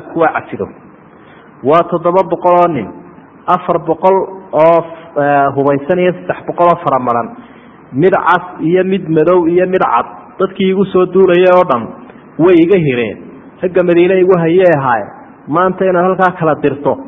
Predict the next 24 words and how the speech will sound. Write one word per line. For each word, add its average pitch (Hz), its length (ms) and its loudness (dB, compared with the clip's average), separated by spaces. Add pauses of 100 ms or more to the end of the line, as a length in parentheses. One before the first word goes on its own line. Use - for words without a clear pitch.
(220)
meesha 175 320 0
ma 185 200 -2 (120)
qabato. 151 360 0 (520)
Wixii 165 240 -2
jaahiliyaddu 156 500 2
ku 156 80 0
hadlay. 104 300 -2 (1300)
Dabeedna 160 340 2
Nebigu 185 300 2
markuu, 180 440 0
calayhi 170 360 0
salaatu 170 300 0
wasalaam, 165 360 0
arkay 175 180 -2
beliya 170 320 2
baaskiisii, 170 680 -4 (560)
ayuu 180 240 2
is 185 120 -4
yidhi, 160 140 4
isaguna 185 400 -2
yuu 185 160 4
ansaarta 165 560 0
la 185 140 0
dudinoo, 180 540 2